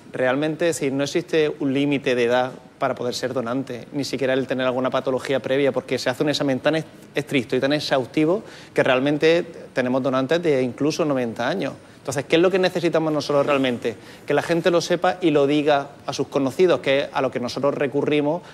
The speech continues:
a sus familiares y allegados, para poder preguntarles si quería ser donante o no. Tenemos la otra fórmula, que es la tarjeta del donante,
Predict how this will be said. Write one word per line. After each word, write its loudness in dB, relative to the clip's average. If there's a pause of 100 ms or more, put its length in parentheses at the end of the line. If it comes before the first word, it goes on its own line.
a -8
sus -6
familiares 0
y 0
allegados, 0
para 0
poder 2
preguntarles -2
si -4
quería 2
ser -4
donante -2
o 0
no. 0 (340)
Tenemos 2
la 6
otra 0
fórmula, 2
que -2
es 2
la 2
tarjeta -4
del 2
donante, -2